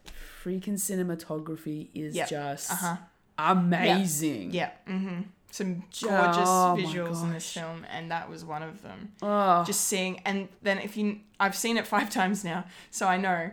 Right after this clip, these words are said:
Speaker 2: but the scene where they're all running and, or flying in some
Speaker 1: Mm.
Speaker 2: cases,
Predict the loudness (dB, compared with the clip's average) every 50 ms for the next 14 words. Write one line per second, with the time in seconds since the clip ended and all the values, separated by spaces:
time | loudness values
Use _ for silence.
0 | -10 -16 _ _ _ _ 2 4 4 4 2 -4 -10 -20 _ _ _ _ -20 -20
1 | -20 -20 _ _ _ -6 -4 -2 -2 0 2 2 2 2 2 2 2 2 2 2
2 | 2 2 2 2 2 2 2 0 -2 -2 -2 -2 -2 -2 -4 -6 -6 -8 -10 -12
3 | -14 _ _ _ _ _ _ -6 -4 -4 -4 -4 -6 -8 -8 -8 -8 -6 -4 -2
4 | -2 -2 -2 -4 -8 -10 -10 -8 -4 -2 0 2 2 2 2 0 -2 -4 -6 -8
5 | -10 -10 -12 -12 -12 -14 -16